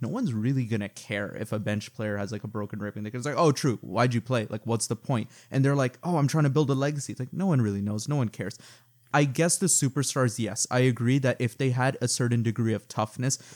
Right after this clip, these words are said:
then that would only elevate them in the status of a lot of fans and things like that. If LeBron somehow was able to play through his cramps in twenty eleven or something like that, th-, the, the narrative about him would be so different. But for the vast majority of players, playing through injury doesn't really mean anything. You just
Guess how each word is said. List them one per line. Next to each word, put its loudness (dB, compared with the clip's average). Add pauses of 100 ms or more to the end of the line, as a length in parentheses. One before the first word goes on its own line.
then 4
that 4
would 4
only 2 (100)
elevate 0
them 2
in 0
the 0
status 0
of -4
a -2
lot 0
of -4
fans -2
and -10
things -6
like -6
that. -4 (180)
If -2 (120)
LeBron 2 (160)
somehow 4
was 0
able 2
to -2
play 0
through 0
his -4
cramps -6
in -6
twenty -2
eleven -2
or -2
something -6
like -6
that, 0 (420)
th-, -2
the, 4
the 2
narrative 4
about 2
him 2
would 0
be 0
so 0
different. -4 (260)
But 0
for 0
the 4
vast 0
majority 0
of -4
players, -4
playing 0
through 0
injury 0
doesn't 0
really 0
mean 0
anything. -4
You 0
just -2